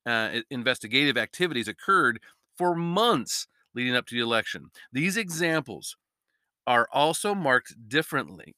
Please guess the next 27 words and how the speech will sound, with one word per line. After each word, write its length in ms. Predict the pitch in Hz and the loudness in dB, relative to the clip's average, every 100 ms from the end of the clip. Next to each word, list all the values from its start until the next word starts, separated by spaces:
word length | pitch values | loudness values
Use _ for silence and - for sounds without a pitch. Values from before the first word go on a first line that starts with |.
| - | -8
uh, 100 | 113 | -2
different 440 | 113 175 117 95 - _ - | 0 0 -2 -10 -16 _ -4
from 160 | 139 | -2
the 140 | 127 123 | 2 2
F 120 | 139 | 2
B 140 | 151 | 0
I's 160 | 143 131 | 0 -2
actions 520 | 139 131 - 123 117 - - - | -2 -2 -2 -6 -8 -10 -16 -14
with 100 | 95 | -10
respect 380 | 95 - 127 | -4 0 0
to 100 | 190 - | -2 -2
other 460 | 240 262 220 101 - _ _ _ | 2 4 4 2 -2 _ _ _
highly 500 | 127 123 113 98 85 _ _ _ | 4 4 4 -2 -8 _ _ _
significant 760 | - 135 120 120 113 110 113 104 _ _ | -4 -2 0 -2 -2 -2 -4 -6 _ _
intelligence 840 | 113 104 120 104 92 82 92 - - - - | -10 -6 -2 -2 -4 -10 -12 -14 -18 -14 0
it 180 | 175 240 | 2 2
received 580 | 127 117 - 92 78 95 _ _ _ | 0 -4 -4 -10 -12 -16 _ _ _
from 160 | 131 117 | -4 0
a 140 | 104 _ - | -2 _ -10
trusted 680 | - - 113 113 - 175 170 | -8 -4 -4 -4 -6 -6 -6
foreign 440 | - 117 131 156 | -8 -2 -2 -2
source, 500 | - 151 113 113 - - _ _ _ | -4 -2 0 -2 -4 -14 _ _ _
pointing 300 | - 127 160 | -6 -4 -4
to 160 | 165 147 | -4 -2
a 80 | 135 | -2
Clinton 440 | - 151 151 165 | -4 -8 -6 -8
campaign 680 | - 160 165 - 107 101 | -4 -4 -4 -4 -4 -4